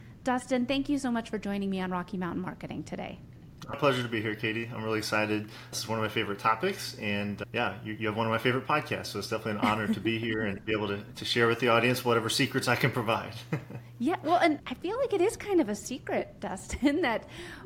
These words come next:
Speaker 1: so many people don't really even think about podcast guesting. When you talk about podcasting, they think,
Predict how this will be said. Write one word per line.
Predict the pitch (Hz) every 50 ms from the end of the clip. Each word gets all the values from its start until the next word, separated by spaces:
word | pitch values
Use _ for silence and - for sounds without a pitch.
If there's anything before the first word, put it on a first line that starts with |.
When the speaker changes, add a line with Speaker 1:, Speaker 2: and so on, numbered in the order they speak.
| -
Speaker 1:
so | - - 302 302
many | 330 370 359 285
people | 311 339 330 330 233
don't | 196 233 226 254 - -
really | 233 226 240
even | - - 220 208 190 185
think | - - - 226 233 262 -
about | 240 190 175 170 165 -
podcast | - 175 165 165 - 196 147 165 -
guesting. | - 165 170 170 - - - 160
When | 175 214 247
you | 247 247
talk | 247 - - 214 214 226 -
about | 208 202 175 - -
podcasting, | 220 196 226 - - 214 165 170 165 - 202 202 202
they | 208 214
think, | 208 220 214 208 196 -